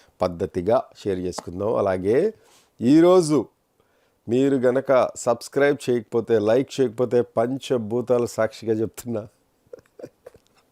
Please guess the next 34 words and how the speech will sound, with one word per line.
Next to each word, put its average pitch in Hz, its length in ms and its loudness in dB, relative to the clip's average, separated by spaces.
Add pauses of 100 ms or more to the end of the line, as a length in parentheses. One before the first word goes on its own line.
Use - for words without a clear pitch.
(1040)
రిక్వెస్ట్ 110 420 -2
చేసుకుంటాం. 92 580 -2 (180)
అంతకన్నా 95 340 -2
ఏం 104 140 0
చేస్తాం? 98 380 -2
సబ్స్క్రైబ్ 104 520 -2
చేయండి, 101 280 0
లైక్ 95 360 -4
చేయండి, 95 340 -4 (300)
షేర్ 117 340 2
చేయండి. 107 500 0 (380)
అలాగే 104 280 0
వీలైతే 104 560 -2
ఒక 92 140 -8
హైప్ 120 400 -2
అనే 120 120 0
ఆప్షన్ 101 340 -4
కూడా 95 160 -4
ఉంది, 104 180 -6
హైప్ 95 280 -6
కూడా 107 180 -6 (100)
చేయండి. 78 280 -6 (440)
ఈరోజు 120 720 2 (340)
ఎందుకు 139 300 0
ఇలా 143 120 6
ఉన్నానంటే, 117 420 0
సాటర్డే 123 460 0
కదా, 104 300 2
సాటర్డే 127 500 0
రోజు 117 200 2
కూడా 110 200 0
నిన్నట్లా, 107 560 -2
నిన్న 113 260 -2
కూడా 165 240 2